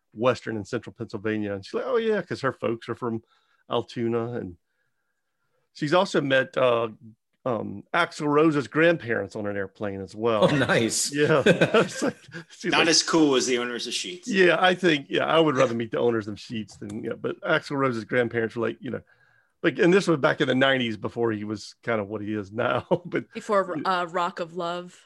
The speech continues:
Speaker 1: Yeah, <laughs> right. Before he, yeah. And
Speaker 2: The plastic surgery.
Speaker 1: but they were just talking about how, yeah, he just likes to play golf and stuff. You know, he put on this show, but he's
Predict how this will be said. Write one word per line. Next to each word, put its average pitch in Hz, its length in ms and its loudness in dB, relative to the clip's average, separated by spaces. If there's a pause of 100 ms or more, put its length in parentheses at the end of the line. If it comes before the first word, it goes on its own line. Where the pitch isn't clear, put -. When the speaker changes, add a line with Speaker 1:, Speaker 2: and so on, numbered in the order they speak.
Speaker 1:
Yeah, 175 380 2 (140)
<laughs> 156 140 0
right. 160 400 2
Before 135 380 0
he, 117 160 -4 (340)
yeah. 110 240 -6 (440)
And 117 400 2 (120)
Speaker 2:
The 117 60 -12
plastic 107 380 0
surgery. 98 560 -2
Speaker 1:
but 156 100 -2
they 190 100 0
were 175 120 4
just 139 160 -2
talking 135 180 2
about 123 220 2
how, 123 220 2
yeah, 160 200 4
he 170 100 -2
just 208 160 -6
likes 127 200 0
to - 80 -20
play 117 180 -4
golf 104 380 -6
and 110 100 -12
stuff. 110 480 -8
You 135 100 -8
know, 120 60 -2
he 117 80 -4
put 175 220 -2
on 180 140 2
this 127 180 -6
show, 113 320 -2
but 107 140 -8
he's 113 280 -10